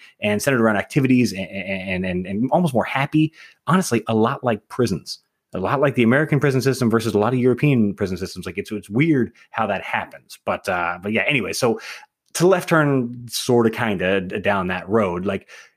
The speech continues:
in your opinion, Ross, wha-, ha-, have we come a long way? You know what I mean? Like, 'cause you're in it now. You're in the thick of it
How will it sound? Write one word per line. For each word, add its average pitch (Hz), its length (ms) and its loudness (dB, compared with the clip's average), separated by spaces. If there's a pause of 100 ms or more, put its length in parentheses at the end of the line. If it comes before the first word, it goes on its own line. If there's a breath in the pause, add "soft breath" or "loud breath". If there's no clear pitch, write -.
in 139 140 4
your 165 140 6
opinion, 160 360 2
Ross, 98 280 2
wha-, 104 200 -2
ha-, 120 240 -2
have 117 220 -2
we 202 260 2
come 175 540 2 (500)
a 113 100 2
long 113 380 2
way? 120 400 2 (220)
You 120 80 2
know 127 80 6
what 127 80 4
I 127 40 4
mean? 131 200 4
Like, 120 140 2
'cause 120 120 0
you're 143 380 4
in 151 80 0
it 110 140 0
now. 113 260 -2
You're 120 160 2
in 131 80 2
the 113 80 0
thick 120 220 0
of 98 80 0
it 95 140 -2